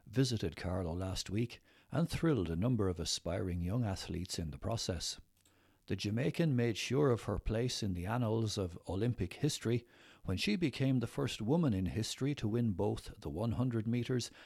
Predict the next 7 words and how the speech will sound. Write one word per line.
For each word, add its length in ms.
and 260
two 220
hundred 340
metres 560
at 140
back-to-back 640
Olympics 640